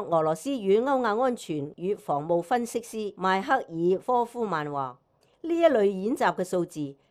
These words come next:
一般嚟講，我哋可以稱其為真實嘅謊言，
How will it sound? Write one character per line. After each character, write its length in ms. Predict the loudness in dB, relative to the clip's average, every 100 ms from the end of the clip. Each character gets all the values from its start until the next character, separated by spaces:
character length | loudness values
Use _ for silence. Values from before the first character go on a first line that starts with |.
| -4
一 100 | -4
般 160 | -2 -2
嚟 160 | -2
講， 300 | -4 -6 -8 -14 _ _ _ -6
我 140 | -2
哋 120 | 0 2
可 140 | 2
以 240 | 0 -2
稱 220 | 0 -2 0
其 140 | -2
為 180 | 0 -2
真 240 | -2 -2
實 140 | -2 -4
嘅 120 | -4
謊 300 | -2 -2 -2
言， 180 | -6